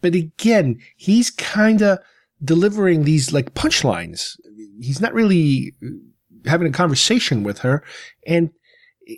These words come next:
i-, again, it, it keeps kinda throwing me off while I'm seeing these little jokes. Uh, and, uh, like, he's, like I said before, the jokes work, but there's just too much of it.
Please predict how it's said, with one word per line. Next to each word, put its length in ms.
i-, 340
again, 400
it, 300
it 200
keeps 640
kinda 220
throwing 580
me 160
off 280
while 120
I'm 140
seeing 360
these 220
little 200
jokes. 540
Uh, 180
and, 200
uh, 120
like, 300
he's, 240
like 360
I 40
said 220
before, 280
the 120
jokes 400
work, 440
but 260
there's 180
just 300
too 160
much 400
of 140
it. 140